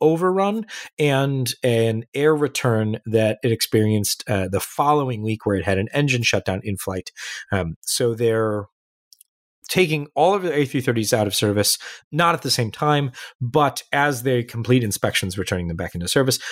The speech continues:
And they've said that, you know, "We're not even gonna bother with some of our oldest A three thirties. We're just gonna go ahead and retire those." So that's an ongoing process that Korean Air is, is completing, or perhaps even has completed by now.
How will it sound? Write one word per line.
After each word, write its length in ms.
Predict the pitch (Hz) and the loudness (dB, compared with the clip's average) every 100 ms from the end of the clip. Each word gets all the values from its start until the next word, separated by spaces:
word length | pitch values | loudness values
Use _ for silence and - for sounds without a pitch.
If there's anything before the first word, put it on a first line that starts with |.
| - - | -12 -4
And 340 | 135 127 120 | 0 2 0
they've 260 | 117 127 120 | 0 0 0
said 260 | - 127 123 | 2 2 2
that, 120 | 127 | -2
you 120 | 156 | 0
know, 80 | 120 | 2
"We're 120 | 110 | 2
not 180 | 117 113 | 2 2
even 100 | 113 | 0
gonna 140 | 113 | -2
bother 340 | 101 120 117 110 | 0 0 2 2
with 80 | 98 | 0
some 180 | 104 | -2
of 100 | 95 | 0
our 140 | 98 113 | 0 0
oldest 360 | 170 175 170 135 | 0 0 0 -2
A 80 | 131 | -2
three 200 | 127 113 | -2 -2
thirties. 320 | 113 101 98 - - | 0 0 -2 -6 -10
We're 140 | 120 120 | -2 0
just 140 | 110 | 2
gonna 140 | 117 98 | 0 -2
go 140 | 87 | -2
ahead 260 | - 92 - | -2 -2 -2
and 180 | 110 95 | -4 -4
retire 480 | 90 - 90 92 80 - | -6 -8 -10 -10 -12 -12
those." 380 | - - - - - - - - - | -12 -8 -8 -8 -14 -18 -14 -14 -10
So 240 | - 123 | -4 -2
that's 340 | 113 123 123 - | 0 0 0 -2
an 100 | 143 - | -4 0
ongoing 500 | 165 165 147 139 123 | 0 2 0 0 -2
process 500 | 117 107 - 101 - | -2 0 0 -2 -2
that 160 | 117 | -2
Korean 200 | 104 98 | 0 2
Air 200 | 95 92 | 2 2
is, 260 | 90 - - | 2 -2 -6
is 340 | - 92 95 - _ _ _ _ _ _ - | -4 -2 -4 -10 _ _ _ _ _ _ -8
completing, 800 | - 135 - 127 127 117 104 107 - - - | -2 0 -2 -2 2 2 0 -6 -12 -16 -4
or 200 | 214 220 | 2 2
perhaps 440 | 214 226 226 233 | 0 0 0 0
even 180 | 220 180 | -2 0
has 240 | 156 156 135 | 2 2 0
completed 580 | 131 120 151 123 104 | -2 0 2 2 0
by 220 | - 92 82 | -2 -4 -4
now. 280 | 82 - | -10 -14